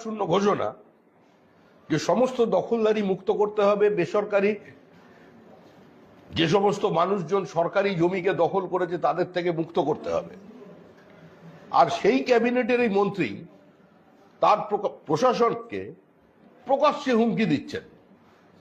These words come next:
যে ভাষায় আজকে রাজ্যের একজন মন্ত্রী কথা বললেন একজন মহিলা অফিসারের সঙ্গে, যেভাবে বললেন যে বাড়ি ফিরতে পারবে না, এরা যদি গুন্ডা হয় রাত্রে বেরোতে পারবে না,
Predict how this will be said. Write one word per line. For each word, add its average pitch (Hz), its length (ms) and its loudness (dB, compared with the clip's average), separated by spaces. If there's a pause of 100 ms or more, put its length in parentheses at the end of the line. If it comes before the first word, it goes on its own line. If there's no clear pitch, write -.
(520)
যে 214 220 4
ভাষায় 220 600 2
আজকে 214 280 2
রাজ্যের 180 460 0
একজন 208 320 0
মন্ত্রী 180 520 -4
কথা 156 300 0
বললেন 175 360 0 (840)
একজন 185 340 2
মহিলা 202 340 2
অফিসারের 196 600 0
সঙ্গে, - 440 -4 (840)
যেভাবে 208 460 4
বললেন 196 440 0
যে 220 80 0
বাড়ি 170 400 2
ফিরতে 208 260 -4
পারবে 180 360 2
না, 208 160 2
এরা 190 200 2
যদি 196 240 -6
গুন্ডা 185 380 0
হয় 190 260 4
রাত্রে 175 340 0
বেরোতে 185 340 2
পারবে 120 320 -2
না, - 100 -16